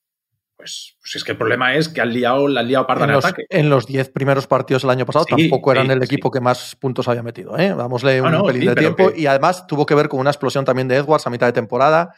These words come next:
Speaker 2: que empezó a ser prácticamente imparable. Por cierto, me reconduce Javier Machicado, no es contra los Suns, que eso es el miércoles, estaba mirándolo yo mal. Juega hoy contra los Knicks, por cierto, día histórico hoy, ¿eh? Quince partidos de,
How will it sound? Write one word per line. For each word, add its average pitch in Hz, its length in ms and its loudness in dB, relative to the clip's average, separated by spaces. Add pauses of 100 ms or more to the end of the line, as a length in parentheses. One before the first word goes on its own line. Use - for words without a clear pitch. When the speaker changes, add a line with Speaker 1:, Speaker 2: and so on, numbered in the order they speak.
(280)
Speaker 2:
que 110 260 -14
empezó 104 380 -10
a 123 580 2
ser 139 260 -2 (240)
prácticamente 120 1000 -4 (120)
imparable. 107 480 -6
Por - 140 -18
cierto, 147 260 -2
me 117 100 -4
reconduce 123 640 -6 (400)
Javier 131 160 2
Machicado, 139 460 0
no 139 160 2
es 135 100 -4
contra 135 180 -2
los 127 140 -2
Suns, 156 240 -2
que - 80 -4
eso 139 160 -2
es - 260 -4
el 156 200 -4
miércoles, 143 640 0
estaba 117 180 -6
mirándolo 117 320 -4
yo 113 80 -6
mal. 139 160 -4 (260)
Juega 127 180 4
hoy 156 60 2
contra 151 240 2
los 120 120 -4
Knicks, 151 200 -6
por 120 140 -8
cierto, 143 240 -4
día 127 120 2
histórico 151 440 -2
hoy, 147 180 0
¿eh? 196 100 -12 (340)
Quince 123 240 -4
partidos 127 460 0
de, 123 520 -4